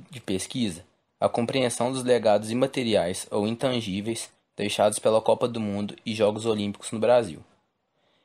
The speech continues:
Em abril de dois mil e quatorze, iniciamos um grupo de estudos e pe-, e pesquisas a fim de dar fundamentação e sustentação teórica à nossa proposta de intervenção pedagógica,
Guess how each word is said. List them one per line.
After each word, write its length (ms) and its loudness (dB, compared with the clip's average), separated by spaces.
Em 100 0
abril 260 4
de 80 -2
dois 180 0
mil 100 -2
e 20 -4
quatorze, 640 0
iniciamos 560 -2
um 80 0
grupo 240 -6
de 140 -6
estudos 560 -6
e 80 -8
pe-, 240 -4
e 80 -10
pesquisas 720 -6
a 100 2
fim 180 -2
de 120 -4
dar 200 2
fundamentação 760 0
e 60 -2
sustentação 760 0
teórica 560 0
à 60 -4
nossa 220 0
proposta 420 4
de 60 -6
intervenção 520 -2
pedagógica, 680 0